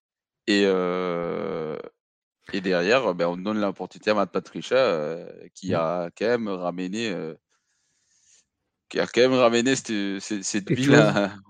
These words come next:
Speaker 1: au, au, au, au, par terre, quoi. Enfin, c'est le, cette équipe, quoi. Alors, il y a six linemen. Donc,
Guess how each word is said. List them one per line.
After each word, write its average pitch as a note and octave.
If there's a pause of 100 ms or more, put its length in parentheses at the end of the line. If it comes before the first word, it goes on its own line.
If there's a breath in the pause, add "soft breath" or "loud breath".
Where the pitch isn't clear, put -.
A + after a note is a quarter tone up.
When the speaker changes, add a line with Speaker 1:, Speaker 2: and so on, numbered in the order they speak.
(220)
Speaker 1:
au, G2
au, G2+
au, F#2+ (400)
au, G2+
par F#2
terre, C#3+
quoi. G#2
Enfin, F2
c'est F2
le, E2+
cette -
équipe, -
quoi. - (960)
Alors, G2
il G2
y G2+
a G#2
six F3
linemen. D#3+ (920)
Donc, G2